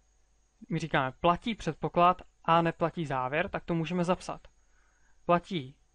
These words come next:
předpoklad, to znamená A, to je pravda, a současně, a současně neplatí závěr. Takže A a současně negace B má platit. To znamená, nebo můžeme říct, že platí A a současně neplatí B.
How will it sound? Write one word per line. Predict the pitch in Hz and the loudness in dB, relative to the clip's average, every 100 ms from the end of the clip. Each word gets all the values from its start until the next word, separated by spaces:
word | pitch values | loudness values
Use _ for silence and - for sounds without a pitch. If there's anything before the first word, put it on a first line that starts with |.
| _ | _
předpoklad, | - - - - 135 175 175 185 - | -18 -18 -16 -14 -2 4 4 2 -6
to | 165 | -8
znamená | 170 170 165 139 - | -4 -2 -2 -2 -4
A, | - 135 127 127 160 220 208 _ | 0 2 2 0 -2 -4 -12 _
to | 160 | -14
je | |
pravda, | - 143 127 131 139 190 233 _ _ _ _ _ _ _ | -6 -6 -4 -2 -2 -2 -6 _ _ _ _ _ _ _
a | 160 | -6
současně, | - - 165 147 160 143 - 139 139 190 214 _ | -2 2 2 2 -2 -2 -6 -8 -6 -6 -8 _
a | 143 | -16
současně | - 156 - 147 - 151 160 202 _ _ _ - | -8 -8 -4 -8 -6 -6 -6 -8 _ _ _ -8
neplatí | 156 165 - 180 170 185 160 | 0 0 2 2 2 -4 -2
závěr. | 156 143 131 127 165 _ _ _ _ _ _ _ | 0 0 -2 -10 -16 _ _ _ _ _ _ _
Takže | - 139 143 - | -12 -10 -8 0
A | 156 170 180 196 185 _ _ _ - | 2 4 2 -2 -8 _ _ _ -10
a | |
současně | - 160 - 160 170 160 | -6 -4 -4 -4 -2 -2
negace | 151 139 147 - 151 | -2 0 -2 -2 -6
B | 131 127 123 131 | -4 -4 -4 -8
má | 151 135 | -8 -8
platit. | - 151 - - - - - - - _ | -8 -14 -14 -20 -20 -20 -20 -20 -20 _
To | - | -6
znamená, | 156 156 147 143 143 | -2 2 4 4 2
nebo | 165 165 | 2 2
můžeme | 160 151 | 2 0
říct, | 147 135 | -4 -6
že | 160 | -4
platí | 160 - 170 | -4 -4 0
A | 160 180 | 4 4
a | 185 175 | 4 -2
současně | 170 165 160 160 | -8 -8 -6 -6
neplatí | 151 151 - 151 | -4 -6 -6 -6
B. | 139 127 | -4 -4